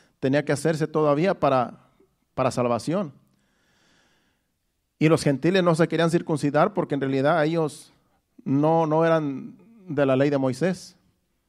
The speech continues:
Y tenían un problema, entonces tuvieron que hacer una reunión, una junta, los líderes en ese tiempo, los apóstoles tuvieron que hacer una reunión y allí se acor-, ahí se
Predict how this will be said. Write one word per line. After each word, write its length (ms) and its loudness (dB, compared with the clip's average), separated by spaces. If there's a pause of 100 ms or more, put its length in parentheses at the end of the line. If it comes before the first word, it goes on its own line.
(720)
Y 100 0
tenían 260 0
un 120 0
problema, 480 2
entonces 420 -4
tuvieron 300 0
que 100 -4
hacer 220 2
una 180 4
reunión, 400 0
una 180 0
junta, 640 -2 (140)
los 180 -2
líderes 420 0
en 80 0
ese 160 -2
tiempo, 520 -4 (840)
los 180 0
apóstoles 520 2
tuvieron 240 2
que 60 -4
hacer 140 0
una 180 2
reunión 520 0 (460)
y 140 0
allí 440 0 (1500)
se 180 2
acor-, 320 0
ahí 200 2
se 520 -2